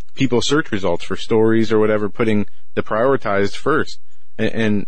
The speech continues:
it is, um, rather disappointing to see the internet becoming so, uh, controlled. And then you have companies, like you said, Facebook, who will say, you know, your stuff is fake news and filter out your posts and give you a timeout, or Twitter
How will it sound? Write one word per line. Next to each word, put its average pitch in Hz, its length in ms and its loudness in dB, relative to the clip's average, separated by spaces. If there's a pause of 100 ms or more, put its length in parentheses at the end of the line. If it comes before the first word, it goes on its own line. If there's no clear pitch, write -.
(120)
it 113 160 -2
is, 143 320 0
um, 95 460 0 (600)
rather 120 280 2
disappointing 120 560 2
to 98 80 -2
see 117 140 0
the 107 120 2
internet 107 420 2
becoming 104 400 -2
so, 104 380 2 (480)
uh, 90 200 -2
controlled. 110 680 0 (520)
And 117 120 0
then 120 100 2
you 110 100 2
have 113 120 -2
companies, 104 360 -2
like 101 160 0
you 104 80 -2
said, 101 200 0
Facebook, 101 400 0 (360)
who 104 440 0
will 98 420 2 (540)
say, 107 400 0
you 104 240 0
know, 98 80 0
your 98 140 0
stuff 104 260 -4
is 98 100 -4
fake 104 240 0
news 101 360 0
and 92 100 -4
filter 104 420 0
out 95 180 0
your 95 120 0
posts 98 460 -2
and 95 120 -2
give 101 140 0
you 98 120 0
a 95 60 0
timeout, 101 480 -2
or 92 120 0
Twitter 117 340 0